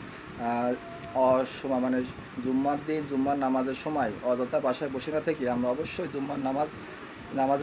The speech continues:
পড়তে যাব এবং আমাদের যেসব বাচ্চা আছে তাদেরকেও আমরা সুন্দরভাবে কাপড় পরিধান করে সাথে করে,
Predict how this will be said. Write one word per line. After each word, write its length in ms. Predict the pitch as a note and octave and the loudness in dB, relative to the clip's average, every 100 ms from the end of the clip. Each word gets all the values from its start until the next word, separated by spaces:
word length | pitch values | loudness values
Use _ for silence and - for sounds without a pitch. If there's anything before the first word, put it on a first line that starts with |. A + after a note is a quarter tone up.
| D3 | 0
পড়তে 260 | C#3 - D3 | -2 0 2
যাব 180 | C3+ G#2+ G2 B2+ | 2 2 -2 -4
এবং 240 | C3+ D3+ D3+ | 0 0 2
আমাদের 380 | C3 C3+ D3 D3+ D3 - C3+ | 2 0 2 0 -2 -10 -6
যেসব 260 | C3 D#3 C#3+ | -2 -2 0
বাচ্চা 320 | - B2 - C3 | 0 0 0 0
আছে 300 | B2+ D3 G#2+ G2 - | 0 -2 -2 -4 -2
তাদেরকেও 520 | B2 C#3 - D#3 E3 - - - - - | 0 0 2 2 2 -2 -12 -12 -14 -4
আমরা 340 | C3 C3 C#3 | 2 4 4
সুন্দরভাবে 800 | C3+ D#3 D3+ D3 C#3+ C#3+ C#3+ D3+ C#3 - | 2 -2 -2 0 0 -2 0 0 0 -2
কাপড় 280 | C3 C#3+ C3+ | -2 -2 -2
পরিধান 340 | C3+ C3 D3 D3+ D#3 | -2 -2 -2 -4 -2
করে 260 | D3+ D3+ | 2 2
সাথে 320 | D3+ C3+ - | 0 -4 -2
করে, 240 | D#3 C#3+ | 0 2